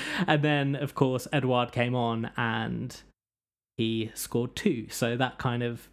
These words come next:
put paid to that. But in terms of, like, his influence on the team,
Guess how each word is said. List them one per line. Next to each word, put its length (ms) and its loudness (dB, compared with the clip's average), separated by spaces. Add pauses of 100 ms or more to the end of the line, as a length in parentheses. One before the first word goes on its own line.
put 140 -4
paid 220 -2
to 100 -6
that. 320 0
But 200 -2 (800)
in 120 4
terms 300 2
of, 140 0
like, 560 0
his 540 2
influence 600 0
on 140 2
the 80 -2
team, 460 -2